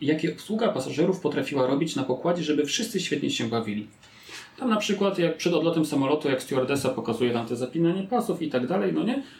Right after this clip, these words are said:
To są tacy, którzy na przykład śpiewają, zamiast to pok-, zamiast mówić, to na przykład ktoś tam śpiewa z obsługi. Bardzo różne rzeczy. Tam ci pracownicy, oni mają pełną dowolność taką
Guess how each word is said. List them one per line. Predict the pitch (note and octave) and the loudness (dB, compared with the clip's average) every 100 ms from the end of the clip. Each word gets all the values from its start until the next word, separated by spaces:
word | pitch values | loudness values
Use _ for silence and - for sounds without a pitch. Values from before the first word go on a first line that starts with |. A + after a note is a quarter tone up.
| - | -14
To | - | -4
są | D4 A3+ | 0 2
tacy, | - G#3+ G3 | 2 2 0
którzy | - E3+ E3+ | 0 2 2
na | D3+ | 2
przykład | - - B2+ | -2 -6 -4
śpiewają, | - B2+ A#2+ F#3 G#3+ F#3 | 0 0 2 2 2 2
zamiast | F3+ E3+ - | 0 0 -4
to | |
pok-, | - E3+ F3+ | -2 -2 -2
zamiast | E3 E3+ E3 - | -2 0 0 2
mówić, | E3+ A3 A3 - | 2 4 0 -2
to | C3+ | -6
na | B2 | -6
przykład | - B2 - | -6 -8 -8
ktoś | - B2 | -6 -6
tam | - E3+ | 0 0
śpiewa | - A3 G3 | 2 0 2
z | F3+ | 0
obsługi. | E3+ E3+ - F3+ E3+ G#3+ - - _ - | 0 -4 0 -2 0 -4 -8 -20 _ -12
Bardzo | G3 - G#3+ C#4+ D4 D4+ | -12 -8 0 2 4 2
różne | C#4 D4 | 4 2
rzeczy. | A3+ E3 - - | 2 0 -2 -4
Tam | G#3 A3 | -2 -2
ci | - A3 | 0 0
pracownicy, | G#3+ G#3 G3+ A3 A3+ A3 - - - | 0 0 2 2 0 -4 -6 -20 -2
oni | F#3 G#3+ | 2 4
mają | A3 A3 - - | 4 2 0 2
pełną | G#3+ G#3+ G3+ | 2 4 0
dowolność | E3+ D3 F3 E3 D#3 F#3 F#3 | 0 2 2 4 4 2 0
taką | - F3 F3 D#3+ D#3 | -4 -2 2 4 4